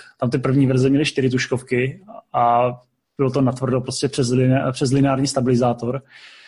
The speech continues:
že, a pak jsem se dostal dál, takže už tam byly dvě tuškovky. Ono, když to vynásobíš čtyřmi moduly, tak těch tuškovek pak bylo prostě, eh,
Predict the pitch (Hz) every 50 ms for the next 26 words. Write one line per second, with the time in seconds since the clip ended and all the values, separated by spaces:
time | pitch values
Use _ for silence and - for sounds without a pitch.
0 | - _ - 120 123 123 123 120 120 - - - 127 123 131 131 123 - - 139
1 | 135 120 120 117 123 123 127 120 117 123 123 117 - 135 131 123 135 131 127 123
2 | 123 135 127 - - 117 - _ - 120 123 123 131 147 147 139 - 175 170 170
3 | 165 156 - 180 170 180 - - - 156 139 139 160 165 160 151 143 143 139 139
4 | 139 143 139 127 - 156 - - 151 - - - 139 139 139 139 143 143 135 135
5 | 139 135 135 135 135 135 - - - 147 143 143 139 139 135 135 135 143 147 139
6 | 143 - 147